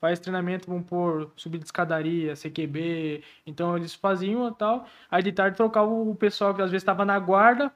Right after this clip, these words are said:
fazia então invertia, às vezes, ah, tinha, tinha treino pro front, por alguns treinos do front eu não participei, porque foi um, bem antes quando eu cheguei, mas teve pessoas que fez treinamento e, tipo, essas pessoas não tinha, é, nenhuma base militar, entendeu?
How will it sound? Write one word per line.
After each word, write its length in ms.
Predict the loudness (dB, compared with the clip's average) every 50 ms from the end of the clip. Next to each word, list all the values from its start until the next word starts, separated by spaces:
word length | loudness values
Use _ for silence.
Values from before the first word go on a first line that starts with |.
| _ _ _
fazia 280 | 0 2 2 2 2
então 200 | 2 2 2 0
invertia, 560 | 0 2 0 0 0 -2 -4 -6 -4 -2 -2
às 120 | -2 0 -2
vezes, 160 | -2 2 4
ah, 160 | 4 4 4
tinha, 280 | 2 -2 -6 -6 -6 -6
tinha 220 | -6 -4 -6 -6
treino 260 | -4 -4 -6 -6 -6
pro 140 | -8 -8 -10
front, 380 | -14 -10 -6 -4 -2 -2 -4 -6 -10 -20 -20 -20 -20 -20 _ _
por 80 | 2 2
alguns 220 | 4 4 2 0
treinos 260 | 0 0 0 0 0
do 140 | 0 0 0
front 320 | -2 0 0 0 0 0 0
eu 40 | -2
não 100 | -2 2
participei, 680 | 4 4 4 4 2 -2 -2 2 4 6 6 6 4 0
porque 440 | -4 -8 -6 -6 -6 -4 -4 -4 -2
foi 160 | 0 2 2
um, 80 | 2
bem 400 | 0 0 -2 0 2 2 2 2
antes 220 | 2 2 2 0 -2
quando 160 | -4 -4 -4
eu 60 | -2
cheguei, 440 | -2 -2 -2 -2 -2 -2 -4 -4 -6 -8 -16 _ _
mas 120 | -10 -8 -4
teve 220 | -2 0 -2 0
pessoas 320 | -2 -4 -4 -4 -4 -6 -4
que 60 | -4
fez 160 | -4 -4 -2
treinamento 640 | -2 -4 -4 -4 -4 -4 -4 -4 -4 -6 -6 -4 -4 -2
e, 260 | -2 -2 -2 -6 -8 -6
tipo, 320 | -4 -4 -4 -2 0 -2
essas 220 | -2 -2 -4 -8 -8
pessoas 340 | -8 -6 -4 -4 -4 -4 -2
não 220 | -4 -4 -4 -4
tinha, 340 | -6 -6 -6 -6 -4 -2 -2
é, 240 | -2 -2 -4 -6 -8 -12 _ _ _ _ _ _ _
nenhuma 340 | -8 -6 -4 -2 0 0 0
base 300 | 0 2 0 0 0 -2
militar, 540 | -4 -4 -4 -6 -6 -2 0 2 2 2 0
entendeu? 520 | -4 -8 -10 -6 -4 -4 -4 -4 -6 -12